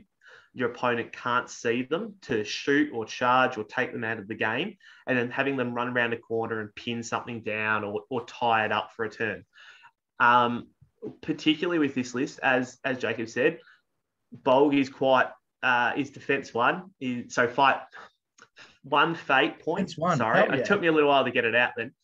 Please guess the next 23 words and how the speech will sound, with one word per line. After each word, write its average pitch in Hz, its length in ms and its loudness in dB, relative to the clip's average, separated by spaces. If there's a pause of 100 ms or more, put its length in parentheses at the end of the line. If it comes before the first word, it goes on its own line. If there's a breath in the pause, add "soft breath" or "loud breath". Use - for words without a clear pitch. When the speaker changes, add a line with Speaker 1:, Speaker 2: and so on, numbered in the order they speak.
(300 soft breath)
Speaker 1:
Um, 139 480 6 (120)
with 160 260 -2
the 156 80 -10
Felwargs, 135 680 2
at 131 100 -6
least, 127 240 -4
it 131 60 -6
gives 135 200 -2
you 190 60 -4
an 202 40 0
opportunity 135 640 -2 (100)
to 131 160 0 (120)
tie 143 340 2
things 180 340 -6
up 120 240 0
and 139 100 -6
let 123 220 -10
Bolg 123 400 2
fight 120 400 -2
things 123 280 -8
on 127 100 0
his 117 320 -8
terms. 113 580 -2